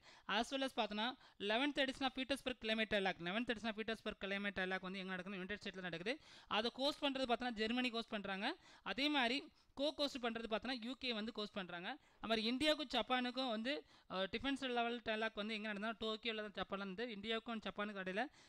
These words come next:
defense level dialogue எங்க நடந்தது, Tokyo ஜப்பான்ல நடந்தது. அது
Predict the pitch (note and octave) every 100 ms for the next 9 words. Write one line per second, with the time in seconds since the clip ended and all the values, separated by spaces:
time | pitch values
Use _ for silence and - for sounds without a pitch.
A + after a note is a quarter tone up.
0 | - G#3+ A#3+ A#3+ A#3 G#3 G3+ G3 F#3+ F#3
1 | G3+ G#3+ G#3 G#3 A3+ G3+ F#3+ G3 F#3+ F#3
2 | F3+ E3+ A#3+ D#4+ - - - F#3+